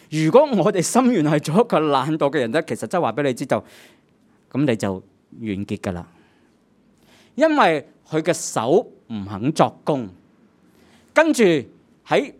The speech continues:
傳道書裏邊都有講喎，因人嘅懶惰，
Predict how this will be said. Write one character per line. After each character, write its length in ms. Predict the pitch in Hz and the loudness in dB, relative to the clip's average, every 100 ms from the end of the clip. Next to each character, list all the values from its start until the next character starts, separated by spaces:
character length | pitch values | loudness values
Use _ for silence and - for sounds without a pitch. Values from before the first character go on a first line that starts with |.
| - | -10
傳 280 | - 147 147 | -4 -2 2
道 140 | 170 | 2
書 260 | 165 - 311 | 2 0 2
裏 80 | 214 | 2
邊 180 | 170 | 2
都 80 | 220 | 2
有 100 | 208 | 2
講 200 | 165 156 | 2 -2
喎， 200 | 175 123 - _ _ _ _ - | 0 -2 -6 _ _ _ _ 0
因 300 | 359 381 339 | 2 4 4
人 300 | 185 147 156 | 2 2 2
嘅 120 | 208 185 | 2 4
懶 340 | 160 139 170 | 2 2 0
惰， 420 | 175 151 135 110 | 2 4 4 0